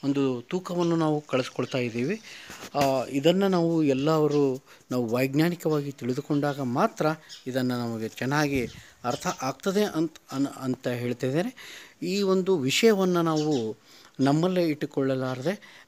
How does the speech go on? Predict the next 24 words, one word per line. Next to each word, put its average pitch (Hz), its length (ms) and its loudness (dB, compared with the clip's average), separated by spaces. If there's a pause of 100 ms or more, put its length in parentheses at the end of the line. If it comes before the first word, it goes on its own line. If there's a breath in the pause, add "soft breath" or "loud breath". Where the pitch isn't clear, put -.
ನಮ್ಮ 139 260 2
ಸ್ನೇಹಿತರಿಗೂ 208 720 -2
ಕೂಡ 175 260 0 (160)
ಈ 135 140 2
ಒಂದು 131 340 2
ವಿ-, 120 440 -2 (260)
ವಿಷಯವನ್ನು 135 840 0 (300 soft breath)
ನಾವು 127 120 -2
ನೀಡ್ಬೇಕು. 135 560 0
ಯಾಕಂತಂತಂದ್ರೆ, 131 960 -2 (380 loud breath)
"ಹಿತ್ತಲಗಡ 165 540 0
ಮದ್ದಲ್ಲ" 131 500 0
ಅಂತ 131 160 -2
ಒಂದು 117 340 -4
ಗಾದೆ 113 240 -4
ಮಾತ 123 240 -2
ಹೇಳಿದ 113 340 -4
ಪ್ರಕಾರ, 180 400 -2 (440 loud breath)
ಹಿತ್ತಲಿನಲ್ಲಿ 196 600 0
ಬೆಳೀತಕ್ಕಂಥ 156 560 -4
ಒಂದು 120 240 -8
ಸಸ್ಯಗಳನ್ನ 120 640 -6
ಆರಿಸ್ಕೊಂಡು 113 680 -2 (340 loud breath)
ನಾವು 117 520 -4